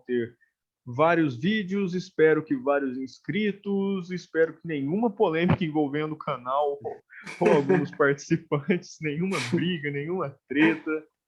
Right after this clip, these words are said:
que a gente, a galera da paz, respeita a opinião contrária e gostamos de ouvir a opinião contrária pro debate. Então, deixo aí o convite pra todo mundo. Se você gostou, dá like. Se não gostou, pode dar dislike. A gente entende perfeitamente. Deixe seu comentário por que você não gostou, onde a gente tem que melhorar.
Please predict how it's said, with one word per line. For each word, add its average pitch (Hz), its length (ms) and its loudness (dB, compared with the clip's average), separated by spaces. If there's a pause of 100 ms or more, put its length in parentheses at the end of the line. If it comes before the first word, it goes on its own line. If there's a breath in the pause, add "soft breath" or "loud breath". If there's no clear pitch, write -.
(220)
que 139 80 -4
a 127 80 2
gente, 139 260 -2
a 143 40 4
galera 139 280 2
da 123 140 0
paz, 139 460 0
respeita 147 640 0
a 147 40 0
opinião 143 360 -6
contrária 135 640 0
e 147 140 -2
gostamos 156 720 -2
de 139 80 2
ouvir 147 280 2
a - 20 -2
opinião 139 320 -8
contrária 127 500 -2
pro 120 160 -16
debate. 147 600 -2 (720)
Então, 175 280 -2
deixo 160 320 0
aí 151 140 2
o 151 60 2
convite 139 400 -4
pra 143 120 2
todo 143 260 -4
mundo. 165 720 -4
Se - 160 -10
você 165 340 -2
gostou, 151 400 0
dá 147 160 4
like. 151 300 0
Se - 160 -10
não 208 140 -2
gostou, 170 340 0
pode 170 380 2
dar 175 160 2
dislike. 143 440 -2
A 131 60 -2
gente 147 300 -14
entende 151 320 -6
perfeitamente. 143 720 -6
Deixe - 320 -8
seu - 180 -8
comentário 170 500 -4
por 151 140 -4
que 190 100 -10
você 175 220 -8
não 165 100 -8
gostou, 156 460 -2
onde 160 140 -2
a 156 40 -2
gente 151 220 -8
tem 160 120 -8
que - 100 -16
melhorar. 156 600 2